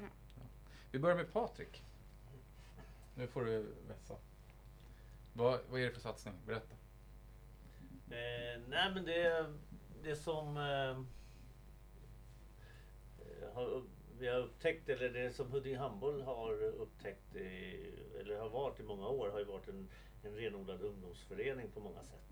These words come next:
Speaker 3: Man, Huddinge har ju tagit fram oerhört många duktiga handbollsspelare genom åren och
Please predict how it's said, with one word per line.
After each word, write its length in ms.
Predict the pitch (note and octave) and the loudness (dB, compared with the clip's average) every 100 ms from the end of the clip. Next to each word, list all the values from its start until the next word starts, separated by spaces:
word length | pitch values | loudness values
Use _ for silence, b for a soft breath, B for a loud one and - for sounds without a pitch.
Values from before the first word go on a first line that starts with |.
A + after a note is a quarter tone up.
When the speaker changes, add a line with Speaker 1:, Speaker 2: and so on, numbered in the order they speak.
| - G2 | -12 -10
Speaker 3:
Man, 440 | G2 F#2+ F#2+ F#2 G2 | -8 -8 -8 -8 -6
Huddinge 340 | F#2+ F#2+ G#2+ | -6 -4 -4
har 140 | G#2+ | 0
ju 200 | G#2 G2+ - B B B B B B B - - - - | 0 0 -4 B B B B B B B -14 -14 -12 -4
tagit 220 | G#2 G2 | -2 -2
fram 460 | - B2+ - G#2 F#2+ B B | 0 2 2 -4 -8 B B
oerhört 380 | - G#2+ G#2 A#2+ | -6 -2 -2 -2
många 300 | A#2 G#2 G2 | -2 0 -2
duktiga 680 | F#2+ G2 - - G2+ F#2+ F#2 | -2 -4 -6 -2 0 2 0
handbollsspelare 680 | G#2 F#2+ F2 - F#2+ F#2 | -2 -2 -6 -2 -2 0
genom 240 | F2+ F2 F2+ | -2 -2 -4
åren 340 | E2+ F2 F2+ | -6 -6 -6
och 120 | F2+ | -6